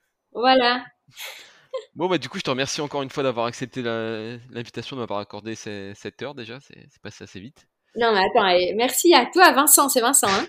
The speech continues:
Speaker 2: <laughs> C'est ça, ouais. Et du
Speaker 1: Ouais,
Speaker 2: coup, je te
Speaker 1: merci
Speaker 2: souhaite
Speaker 1: à toi, hein,
Speaker 2: une
Speaker 1: vraiment, t'as un
Speaker 2: Vas-y, vas-y, je t'écoute,
Speaker 1: Ouais,
Speaker 2: je t'écoute.
Speaker 1: on, on a le...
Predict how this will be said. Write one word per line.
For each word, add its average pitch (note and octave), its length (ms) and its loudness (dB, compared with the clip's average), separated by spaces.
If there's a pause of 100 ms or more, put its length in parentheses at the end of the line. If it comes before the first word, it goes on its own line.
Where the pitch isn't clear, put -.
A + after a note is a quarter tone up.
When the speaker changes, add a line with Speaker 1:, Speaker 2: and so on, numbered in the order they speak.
Speaker 2:
<laughs> - 100 -20
C'est - 140 -4
ça, A#2+ 220 -4
ouais. F#2+ 40 -8 (1800)
Et C3+ 180 2
du A3+ 60 4
Speaker 1:
Ouais, G#3+ 200 6
Speaker 2:
coup, F3 60 -2
je G#3+ 60 -2
te - 20 -2
Speaker 1:
merci A#3 120 2
Speaker 2:
souhaite - 140 0
Speaker 1:
à B3 180 -2
toi, F4+ 140 2
hein, C#4+ 100 6
Speaker 2:
une A3+ 60 0
Speaker 1:
vraiment, C#4 340 0
t'as C4 100 -2
un G#3 260 -2 (2250)
Speaker 2:
Vas-y, C3+ 160 -6
vas-y, D#3+ 160 -4
je - 80 -12
t'écoute, - 220 -12
Speaker 1:
Ouais, - 60 -8
Speaker 2:
je - 100 -10
t'écoute. A3 220 -8
Speaker 1:
on, A3+ 120 -6
on - 20 -2
a A3 120 2
le... A3 60 0